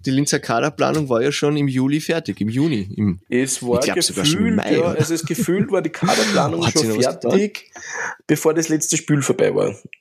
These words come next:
Speaker 2: Gefühlt, sag ich jetzt mal, ein bisschen übertrieben. Ähm,
Speaker 1: Mhm.
Speaker 2: es ist dann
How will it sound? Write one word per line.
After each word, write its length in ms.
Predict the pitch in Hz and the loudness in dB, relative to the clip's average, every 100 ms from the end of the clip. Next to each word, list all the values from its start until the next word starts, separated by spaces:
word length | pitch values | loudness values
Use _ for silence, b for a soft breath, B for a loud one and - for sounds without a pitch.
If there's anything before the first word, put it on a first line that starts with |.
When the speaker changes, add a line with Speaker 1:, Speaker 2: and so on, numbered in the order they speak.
| _ _ _ | _ _ _
Speaker 2:
Gefühlt, 460 | 131 127 131 120 113 | -2 2 2 2 0
sag 80 | 107 | 0
ich 60 | |
jetzt 160 | 104 - | 0 0
mal, 100 | 113 | 0
ein 160 | 104 - | 0 -2
bisschen 220 | 113 127 | -2 2
übertrieben. 500 | 120 117 127 147 160 B B B B B | 0 2 2 2 -4 B B B B B
Ähm, 800 | 131 127 131 135 135 139 139 - _ _ - - _ _ | 0 2 2 0 0 0 -2 -6 _ _ -20 -20 _ _
Speaker 1:
Mhm. 160 | 135 139 | 0 4
Speaker 2:
es 200 | 139 139 | 2 2
ist 320 | 156 185 - | -2 -2 0
dann 440 | 151 151 170 165 | 0 2 0 -4